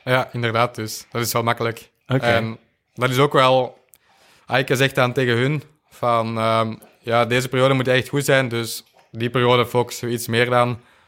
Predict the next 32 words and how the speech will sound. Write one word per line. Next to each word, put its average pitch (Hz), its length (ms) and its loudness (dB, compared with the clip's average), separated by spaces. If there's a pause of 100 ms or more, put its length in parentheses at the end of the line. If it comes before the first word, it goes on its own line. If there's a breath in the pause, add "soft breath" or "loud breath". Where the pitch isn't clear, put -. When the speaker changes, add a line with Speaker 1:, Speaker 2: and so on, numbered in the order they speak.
Speaker 1:
om 123 120 0
op 117 60 4
het 117 100 0
juiste 120 280 2
gewicht 120 260 -2
te - 60 -10
staan, 120 220 0
juiste 117 260 0
vetpercentage." 120 880 -2 (680 soft breath)
En - 260 -12
ik 127 240 -18
denk 123 120 2
dat 120 100 2
dat 123 140 4
ook 127 140 0
wel 120 460 2 (140)
heel 127 180 2
belangrijk 120 420 0
is, 113 100 0
dat 113 160 0
Eike 120 280 0
echt 113 420 -6
heel 123 200 0
goede 123 200 2
communicatie 117 680 0
heeft 117 140 0
met 113 220 -4
trainers, 117 440 -4
met 107 160 -6
ploegleiders, 117 580 -2
met 107 260 -4 (120)
voedingsspecialisten. 113 840 -8